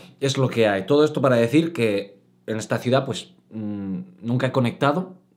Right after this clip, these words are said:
Entonces no es que pueda irme el fin de semana, yo qué sé, a una jam session a tocar y conectar con gente. No ha-, no existe esa oferta cultural,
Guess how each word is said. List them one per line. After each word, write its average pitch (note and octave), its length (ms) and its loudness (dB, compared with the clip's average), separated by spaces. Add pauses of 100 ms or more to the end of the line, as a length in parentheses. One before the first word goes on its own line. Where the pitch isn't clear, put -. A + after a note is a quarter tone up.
(180)
Entonces G#2 400 -6
no A2+ 240 0
es C3+ 100 -4
que C3 160 -10
pueda B2 480 2
irme A#2+ 380 0
el A2 80 -4
fin B2 240 0
de A2+ 60 0
semana, A2+ 960 -2
yo A#2 140 -8
qué - 100 -14
sé, C3 300 -2
a G#2 80 -2
una A2+ 280 -4
jam A2+ 260 -2
session G#2 560 -8
a F#2 100 -8
tocar A2+ 380 -4
y G2+ 60 -6
conectar G2 420 -8
con F#2 200 -8
gente. B2 480 -8
No G#2+ 400 -8
ha-, F#2+ 160 -8
no B2+ 120 0
existe C3+ 480 -6
esa F#2+ 160 -10
oferta F#2 320 -12
cultural, G#2 560 -4